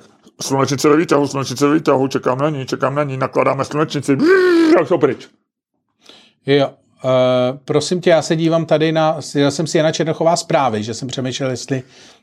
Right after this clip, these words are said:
Speaker 2: jako se to dá takhle aspoň to. A před, eh, dvěma dňama podle Žďárského deníku byla ministryně v Bíteši.
Speaker 1: Aha, tak to je pryč, ona je pryč.
Speaker 2: Řešila
Speaker 1: Kde je Bíteš?
Speaker 2: i, eh,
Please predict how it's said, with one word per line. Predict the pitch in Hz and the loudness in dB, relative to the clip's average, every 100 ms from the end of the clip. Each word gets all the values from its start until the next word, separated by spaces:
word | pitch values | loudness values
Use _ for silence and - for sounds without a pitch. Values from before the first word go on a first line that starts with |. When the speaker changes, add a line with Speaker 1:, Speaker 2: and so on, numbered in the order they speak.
| - | -8
Speaker 2:
jako | 117 139 | -4 0
se | 147 | 0
to | - | 0
dá | 131 131 131 | 2 2 2
takhle | 135 127 - 120 | -2 -4 -2 -4
aspoň | - 127 117 | -4 -8 -6
to. | 117 110 123 _ - - _ - | -4 -6 -8 _ -20 -20 _ 0
A | 127 | 0
před, | 127 - 147 - | 2 0 0 2
eh, | 147 135 135 135 127 | 2 4 4 4 2
dvěma | 123 139 156 | 0 2 0
dňama | 143 139 143 | 0 -2 -2
podle | 143 139 139 | -2 -2 0
Žďárského | 135 127 - 156 | 2 2 0 -2
deníku | 139 135 143 147 | 0 -2 -6 -4
byla | 139 135 | -2 -2
ministryně | 135 131 143 147 | -4 -6 -6 -4
v | 131 | -4
Bíteši. | 123 127 185 185 90 - _ _ _ _ _ - | -6 -4 -4 -4 -10 -14 _ _ _ _ _ -2
Speaker 1:
Aha, | 139 139 127 | 0 2 0
tak | 123 113 | -2 -4
to | 117 | -4
je | |
pryč, | 98 90 80 - | -4 -10 -14 -12
ona | 104 | -8
je | 98 | -8
pryč. | 87 80 80 87 - _ _ | -10 -18 -18 -20 -20 _ _
Speaker 2:
Řešila | - 135 - 147 143 | -8 -8 0 2 4
Speaker 1:
Kde | 151 | 4
je | 143 | 2
Bíteš? | 226 - 147 | 0 2 0
Speaker 2:
i, | - - | 0 -10
eh, | - | -16